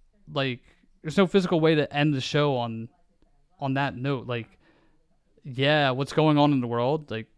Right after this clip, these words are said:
people are dying. But at the same time,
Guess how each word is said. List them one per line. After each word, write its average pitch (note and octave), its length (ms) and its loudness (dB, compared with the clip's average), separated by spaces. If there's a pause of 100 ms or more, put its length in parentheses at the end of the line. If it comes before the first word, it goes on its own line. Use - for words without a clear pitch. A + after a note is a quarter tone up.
people C#3 360 -6
are A#2+ 240 -2
dying. B2+ 640 -4 (2250)
But D3+ 100 0
at D3 100 2
the C3+ 80 -10
same D#3+ 300 0
time, C3+ 600 0